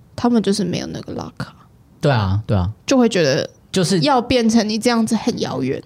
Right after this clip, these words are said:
Speaker 2: 我觉得就是很多事情是不是我很努力就可以，就可以，然后有些事情真的可能一辈子就是达不到。
Speaker 1: 嗯，嗯。
Speaker 2: 嗯。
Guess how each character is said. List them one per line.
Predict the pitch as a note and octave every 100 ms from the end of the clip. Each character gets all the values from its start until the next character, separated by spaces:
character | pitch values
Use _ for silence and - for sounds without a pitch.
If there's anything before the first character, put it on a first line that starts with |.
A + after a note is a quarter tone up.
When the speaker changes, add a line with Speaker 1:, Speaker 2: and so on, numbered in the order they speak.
| - -
Speaker 2:
我 | C3+ B2
觉 | B2+ B2+
得 | B2 D#3+
就 | C#3 E3 D3
是 | - D#3 C#3+ C3 A2 F#2 - - -
很 | A2
多 | A#2+
事 | B2 C#3+
情 | A2+ F2+
是 | E2+ A2 G2 E2+ - _
不 | A2+
是 | G#2 B2 A2+
我 | G2 F#2
很 | E2+ F#2
努 | F2+
力 | F#2+
就 | F#2 F2
可 |
以， | F2 -
就 | F#2+
可 | E2
以， | -
然 | F2
后 | A2+
有 | A2
些 |
事 | A#2+
情 | C3 G#2 -
真 | - A2+
的 | A2+
可 | -
能 | E2 D#2
一 | F2
辈 | G2
子 | -
就 | F2+
是 | E2
达 | - -
不 | -
到。 | D#2 D#2+ - -
Speaker 1:
嗯， | - A#3+ G3 - - - -
嗯。 | A3+ G#3+
Speaker 2:
嗯。 | F2+